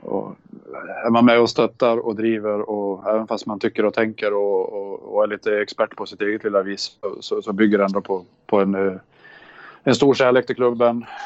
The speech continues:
Eh, och lyckas man samla det på ett ställe och ha så mycket, mycket folk och följare som, som är med. Jag menar, jag tycker att jag lägger mycket tid på föreningen, men ni kan ju rannsaka er själva hur många timmar om, eh, året, eh, ni lägger ner på det ni gör.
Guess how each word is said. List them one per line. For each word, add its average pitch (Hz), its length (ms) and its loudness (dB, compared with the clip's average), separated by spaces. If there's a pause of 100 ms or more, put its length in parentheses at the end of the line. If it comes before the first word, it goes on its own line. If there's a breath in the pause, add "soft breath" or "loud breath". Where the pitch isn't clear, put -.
(140)
Eh, 104 760 -16
och 117 80 -2
lyckas 113 300 -2
man 107 100 -8
samla 110 320 2
det 113 80 2
på 110 120 0
ett 101 100 -2
ställe 104 280 0
och 101 80 2
ha 104 100 0
så 104 100 -12
mycket, 101 300 -6 (260)
mycket 107 280 -4
folk 110 360 2
och 104 80 -2
följare 104 400 4
som, 98 280 -6
som 98 160 -4
är 92 60 -4
med. 110 240 0
Jag 101 160 0
menar, 104 120 6
jag 104 120 4
tycker 104 180 2
att 87 100 0
jag 107 120 4
lägger 98 180 4
mycket 95 280 -4
tid 95 180 -4
på 90 100 -8
föreningen, 95 500 -4
men 90 120 -14 (680 soft breath)
ni 101 120 -4
kan 107 120 4
ju 104 60 6
rannsaka 104 420 2
er 92 40 -2
själva 101 320 -2
hur 98 80 -6
många 98 220 -4
timmar 98 320 -2
om, 95 200 -2
eh, 98 300 -6
året, 107 560 4 (220)
eh, 104 420 -6
ni 95 160 4
lägger 101 220 6
ner 110 160 4
på 120 100 -6
det 92 100 -2
ni 92 80 -8
gör. 110 160 -2